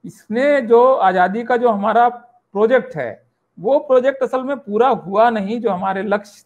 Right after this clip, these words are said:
थे, जो संविधान निर्माताओं ने जो लक्ष्य तय किए थे, वो उस तरह से पूरा नहीं हुआ जो होना चाहिए था। और एक तरह से इसको हम अधूरी आज़ादी इसलिए कहते हैं क्योंकि इसको जो achieve करना था, जो हासिल करना था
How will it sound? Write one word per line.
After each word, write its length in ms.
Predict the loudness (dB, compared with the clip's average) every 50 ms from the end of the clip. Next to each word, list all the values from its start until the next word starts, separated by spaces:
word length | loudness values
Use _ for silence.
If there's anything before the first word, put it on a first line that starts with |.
| -8
थे, 420 | -2 0 2 4 4 4 2 0 -4 _ _ _ _ _ -10
जो 100 | -8 -8
संविधान 500 | -6 -6 -6 -6 -6 -4 -2 -2 -2 -2
निर्माताओं 480 | -2 -4 -4 -4 -4 -2 -2 -2 -2 -2
ने 120 | -4 -4
जो 120 | -4 -4 -2
लक्ष्य 280 | -4 -4 -4 -6 -12
तय 240 | -6 -2 0 0 0
किए 240 | 0 0 0 0 0
थे, 200 | 0 -2 -2 -2 -4 -6 _ _ _ _ _ _ _ _ _ -10
वो 220 | 0 2 4 6 6
उस 180 | 6 4 2
तरह 300 | -2 0 2 4 4 4
से 260 | 4 2 0 0 2
पूरा 480 | 0 -2 -4 -10 _ -10 -4 -2 -2 -2
नहीं 300 | -2 -2 -2 -2 -2 -2
हुआ 440 | -2 0 0 2 2 0 -2 -6 _ _ _ _ _ _ _ _ -10
जो 160 | -4 -2 -2
होना 300 | -2 -2 -2 0 0 0
चाहिए 340 | 2 2 0 0 0 -2 -4
था। 140 | -4 -4 -4
और 120 | -4 -2
एक 80 | -4 -4
तरह 240 | -4 -4 -2 -2 -2
से 240 | -4 -6 -8 -8 -8
इसको 300 | -10 -12 _ -4 -2 -2
हम 380 | -2 -2 -4 -6 -8 -12 _ _ _ _ _ _ _ -6
अधूरी 380 | -4 -2 0 0 0 2 4 4
आज़ादी 360 | 4 4 4 4 2 2 0
इसलिए 300 | -4 -4 -2 2 2 2
कहते 300 | 4 4 0 0 -2 -6
हैं 320 | -8 -6 -6 -8 -8 -8 -10
क्योंकि 640 | -10 -10 -10 -10 -10 -8 -6 -4 -4 -4 -4 -6 -10 _ _ _ _ _ _ _ _ _ -12
इसको 320 | -12 -12 -8 -4 -2 0
जो 120 | 2 6 6
achieve 580 | 6 6 4 0 -6 -4 0 2 2 2 2
करना 340 | 2 2 2 2 4 0 0
था, 220 | 0 -2 -4 -4
जो 300 | -4 -2 2 4 4 4
हासिल 400 | 4 4 2 0 0 0 -2 -2
करना 300 | 2 2 2 4 2 0
था 460 | 0 2 0 0 0 0 -6 _ _